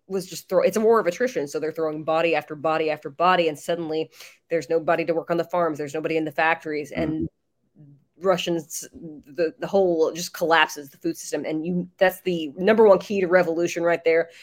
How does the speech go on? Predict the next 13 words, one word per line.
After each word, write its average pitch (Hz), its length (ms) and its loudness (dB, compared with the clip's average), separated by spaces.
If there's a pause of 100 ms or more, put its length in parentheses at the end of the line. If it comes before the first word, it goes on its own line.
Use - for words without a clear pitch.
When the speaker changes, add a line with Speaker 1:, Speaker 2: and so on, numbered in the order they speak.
(340)
Speaker 1:
Always 185 500 6
keep 190 380 -10
your 160 100 -6
people 175 380 -4
fed 147 340 0
or 147 180 -2
they 151 180 -2
will 175 180 2
come 269 240 2
for 254 120 2
your 226 140 8
heads. 214 340 6
Just 180 280 -4